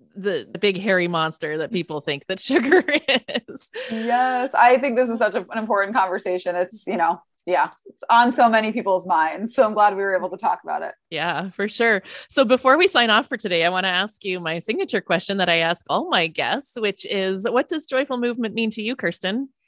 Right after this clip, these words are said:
Speaker 2: Yes. I mean, when I think of joyful movement, I think of movement that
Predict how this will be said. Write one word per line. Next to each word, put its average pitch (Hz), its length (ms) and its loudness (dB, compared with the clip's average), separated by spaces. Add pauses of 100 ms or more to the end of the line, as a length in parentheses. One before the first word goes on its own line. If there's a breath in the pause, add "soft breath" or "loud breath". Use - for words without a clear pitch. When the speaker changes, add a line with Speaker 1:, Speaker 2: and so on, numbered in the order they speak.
(440 soft breath)
Speaker 2:
Yes. 247 800 0
I 240 140 -2
mean, 247 180 -2
when 233 100 2
I 233 140 2
think 392 180 -8
of 339 140 -6
joyful 240 300 -4
movement, 214 400 -2
I 214 520 0 (140)
think 208 280 -6
of 185 180 0
movement 180 600 0
that 185 400 2